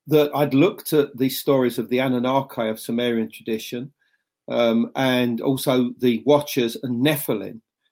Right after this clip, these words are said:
the human angels of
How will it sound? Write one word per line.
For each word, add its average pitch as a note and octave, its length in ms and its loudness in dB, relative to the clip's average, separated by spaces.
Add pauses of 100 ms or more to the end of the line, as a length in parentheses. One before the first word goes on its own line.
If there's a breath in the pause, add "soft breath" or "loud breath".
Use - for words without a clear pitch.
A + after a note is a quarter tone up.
(120)
the A#2+ 180 2
human C3 500 2
angels C3+ 720 0 (140)
of A2+ 480 0